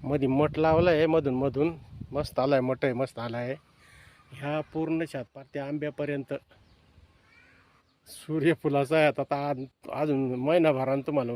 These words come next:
फुलं दाखवणार. हातात नाही आली फुलं, हे फुलावर चालल्या गोंड्यावाल्या,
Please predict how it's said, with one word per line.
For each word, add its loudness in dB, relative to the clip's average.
फुलं 0
दाखवणार. -2
हातात -8
नाही 6
आली 4
फुलं, -6
हे -4
फुलावर 4
चालल्या 4
गोंड्यावाल्या, 6